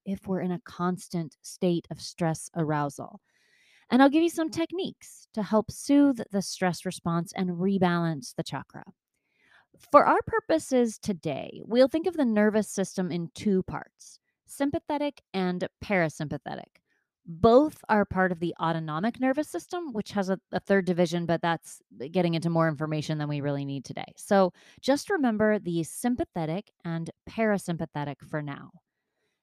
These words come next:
The sympathetic nervous system is responsible for activating acute stress response, or your reaction to a specific perceived danger. And I say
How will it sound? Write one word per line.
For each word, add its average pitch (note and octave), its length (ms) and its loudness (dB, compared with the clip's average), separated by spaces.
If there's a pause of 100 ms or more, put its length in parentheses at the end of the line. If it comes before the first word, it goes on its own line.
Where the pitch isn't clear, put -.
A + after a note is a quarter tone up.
(160)
The B3 160 4
sympathetic F#4+ 640 -2
nervous F#3+ 360 2
system E3 500 -4
is E3+ 360 -2
responsible A#3 800 0
for F3 460 2 (280)
activating A3+ 800 2
acute A3+ 640 -2
stress - 400 -2
response, - 600 -10
or F3+ 300 2 (240)
your G#3+ 220 6
reaction G3+ 840 -4
to - 140 -2
a G#3 100 0
specific - 720 -2 (180)
perceived D#3+ 640 -6 (100)
danger. D#3 440 -6 (640)
And G#3+ 120 0
I A3+ 80 2
say A3 640 -2